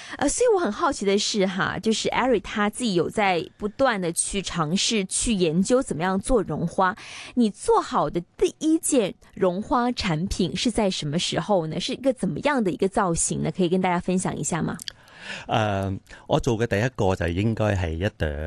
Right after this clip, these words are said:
Speaker 2: 菊花，因為絨花嘅一個代表性嘅一個花就係菊花。
Speaker 1: 嗯。
Speaker 2: 吓，因為菊花比較細膩同埋比較，呃，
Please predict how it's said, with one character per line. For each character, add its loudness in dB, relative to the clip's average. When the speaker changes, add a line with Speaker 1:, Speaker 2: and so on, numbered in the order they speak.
Speaker 2:
菊 -2
花， -2
因 2
為 2
絨 0
花 0
嘅 -2
一 -2
個 -10
代 0
表 -4
性 -2
嘅 -6
一 -6
個 -6
花 -6
就 -4
係 -8
菊 -6
花。 -4
Speaker 1:
嗯。 0
Speaker 2:
吓， -2
因 0
為 0
菊 2
花 0
比 0
較 0
細 -2
膩 -4
同 -6
埋 -10
比 -2
較， -2
呃， -6